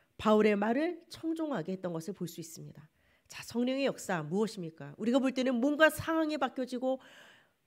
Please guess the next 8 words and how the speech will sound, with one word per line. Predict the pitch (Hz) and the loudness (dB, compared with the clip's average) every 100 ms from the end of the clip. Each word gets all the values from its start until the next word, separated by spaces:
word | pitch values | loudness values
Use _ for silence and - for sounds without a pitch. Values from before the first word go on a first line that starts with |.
| _ | _
환경이 | - 339 330 320 320 226 - - | -4 2 4 4 4 2 0 -8
바뀌어져야지 | - - 277 285 247 220 226 320 | -12 2 4 6 6 4 2 -4
그것이 | 359 190 240 | -6 -6 -6
성령의 | 233 302 302 302 | -4 -8 -6 -4
역사로 | 190 202 196 | -4 -6 -6
생각하지만 | 185 185 156 196 214 | -6 -8 -8 -8 -8
그렇지 | 165 226 | -8 -8
않습니다. | 170 - 139 139 135 | -10 -12 -16 -16 -18